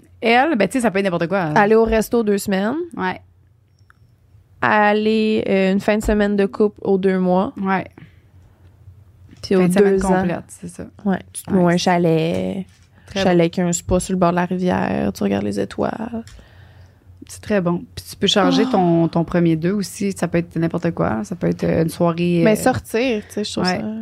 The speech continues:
Speaker 2: ça. Aller au cinéma, au
Speaker 1: Ouais.
Speaker 2: pire, là, mais
Speaker 1: Ben non. Pff, c'est
Speaker 2: Ouais.
Speaker 1: un film.
Speaker 2: Ouais, mais je pense que le, le sortir de chez soi est important.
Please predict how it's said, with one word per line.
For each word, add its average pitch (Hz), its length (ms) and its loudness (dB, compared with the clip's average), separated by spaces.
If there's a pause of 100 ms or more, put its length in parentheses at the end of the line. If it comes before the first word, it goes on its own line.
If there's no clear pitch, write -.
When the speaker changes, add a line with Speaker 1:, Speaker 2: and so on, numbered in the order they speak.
Speaker 2:
ça. 208 60 -4
Aller 202 120 2
au 208 60 2
cinéma, 196 420 0
au 247 120 -4
Speaker 1:
Ouais. 262 200 0
Speaker 2:
pire, 269 100 -2
là, 254 100 -2
mais 226 220 0
Speaker 1:
Ben 175 200 4
non. 175 580 -4
Pff, - 460 -16 (220)
c'est - 80 -8
Speaker 2:
Ouais. - 80 -4
Speaker 1:
un 185 120 2
film. 185 640 -2 (440)
Speaker 2:
Ouais, 226 100 2
mais 226 140 2
je 214 80 -4
pense 285 260 0
que 240 60 -2
le, 196 340 4
le 185 60 4
sortir 233 580 0
de 214 100 2
chez 196 220 -2
soi 226 320 -2
est 208 120 -4
important. 185 440 -4